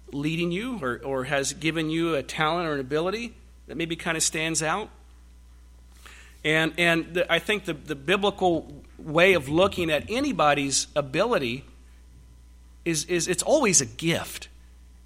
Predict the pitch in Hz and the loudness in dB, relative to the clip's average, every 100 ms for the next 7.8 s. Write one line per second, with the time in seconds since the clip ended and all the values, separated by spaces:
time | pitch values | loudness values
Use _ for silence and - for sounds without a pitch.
0 | - 208 202 190 180 - 180 - - - | -4 0 0 0 -2 2 2 0 -8 -20
1 | - - - - 165 156 180 170 160 220 | -20 -20 -18 0 2 2 2 0 2 4
2 | 214 - 127 113 101 98 - - - 180 | 2 0 -6 -6 -10 -12 -14 -16 -10 -8
3 | - 214 247 240 196 151 127 - 175 - | -2 -2 0 0 0 -2 -8 -8 -6 0
4 | 214 233 - 180 180 156 120 - 208 208 | 2 2 2 2 0 -2 -4 -4 -4 -4
5 | - 208 202 214 - - - - - 156 | -6 -4 -4 -6 -10 -20 -20 -16 -6 -2
6 | 160 170 185 180 175 170 - 165 165 147 | 2 2 2 2 0 0 -4 -4 -4 -2
7 | - 143 131 175 185 - 185 | -2 -2 -2 -2 -4 -4 -6